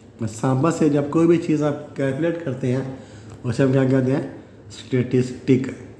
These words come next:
एस नहीं लगाते हैं। तो एक्स बार है, वो क्या चीज़ है? Statistic है। ये थर्टी सेवन है,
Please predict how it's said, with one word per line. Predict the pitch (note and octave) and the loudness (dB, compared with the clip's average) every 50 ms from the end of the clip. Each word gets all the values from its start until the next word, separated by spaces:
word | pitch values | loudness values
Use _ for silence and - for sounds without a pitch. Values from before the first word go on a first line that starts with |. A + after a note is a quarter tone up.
| - C3 | -4 -2
एस | C3 B2 C3 - - | -2 -2 -2 0 2
नहीं | C#3 C3+ B2+ | 2 4 4
लगाते | A2 G2 F2+ E2+ - - E2 | 4 2 0 -2 -6 -8 -10
हैं। | E2 - - - - - - - - - - - - - - - - - - - - - - - - - - - - | -12 -12 -16 -18 -20 -20 -20 -20 -20 -20 -20 -20 -20 -20 -20 -20 -20 -20 -20 -20 -20 -18 -18 -18 -18 -18 -12 -4 0
तो | - G#2 | 2 4
एक्स | A#2+ - - - - | 4 4 2 0 0
बार | B2 B2 C3+ C#3 | 0 2 4 4
है, | C#3 | 4
वो | C#3+ C#3+ C#3 | 4 4 2
क्या | C#3 C#3+ C3+ | 2 0 0
चीज़ | B2 C3 B2+ A#2+ C3+ | 0 2 0 0 0
है? | D#3 - - - - - - - | -2 -4 -8 -12 -18 -20 -20 -20
Statistic | - - - B2+ A#2 - - A2+ G#2 - - - G#2+ - - | -18 -8 -4 -4 -2 -2 -2 -2 -2 -4 -4 -4 -4 -4 -4
है। | - D#2+ - - - - - - - - - - - - - - - - - - - - - - - - - | -6 -8 -10 -10 -14 -14 -16 -16 -18 -18 -18 -18 -18 -18 -18 -18 -18 -16 -16 -18 -18 -16 -16 -16 -12 -4 0
ये | C3+ B2 | 0 2
थर्टी | - C3+ B2 A#2 C3 C3+ | 4 4 4 4 4 2
सेवन | C3 C#3 B2 B2 C3+ C#3 C3+ | 2 2 0 2 2 2 0
है, | C3 - - - - | 0 -2 -4 -8 -14